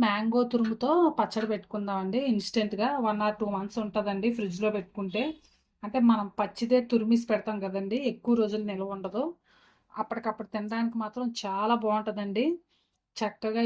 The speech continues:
ఇప్పుడు సమ్మర్ సీజన్ కాబట్టి మ్యాంగోతో రకరకాలుగా ఐటమ్స్ అన్నీ చేసుకోవచ్చు కదండి. పికిల్స్ పెట్టుకోవచ్చు, పులిహోరలు, పచ్చళ్ళు, జ్యూసెస్, ఇలాంటి చాలా ర-,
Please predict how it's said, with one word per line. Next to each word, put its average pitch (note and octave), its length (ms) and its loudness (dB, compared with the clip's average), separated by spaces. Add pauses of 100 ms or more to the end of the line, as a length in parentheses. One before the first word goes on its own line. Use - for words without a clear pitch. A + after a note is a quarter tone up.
ఇప్పుడు G3 200 -6 (100)
సమ్మర్ G#3 320 -4
సీజన్ A3 380 0
కాబట్టి G#3+ 380 0 (840)
మ్యాంగోతో G#3+ 720 -2
రకరకాలుగా A3+ 1040 2 (120)
ఐటమ్స్ A3+ 340 -4
అన్నీ G#3+ 300 -4
చేసుకోవచ్చు G#3 460 -2
కదండి. G3+ 280 -4
పికిల్స్ G3+ 480 -6
పెట్టుకోవచ్చు, G#3 580 -6 (140)
పులిహోరలు, G3+ 500 -8 (100)
పచ్చళ్ళు, G#3 440 -6 (480)
జ్యూసెస్, G#3+ 560 0
ఇలాంటి A3 380 -2 (120)
చాలా G#3 520 0
ర-, G3 160 -2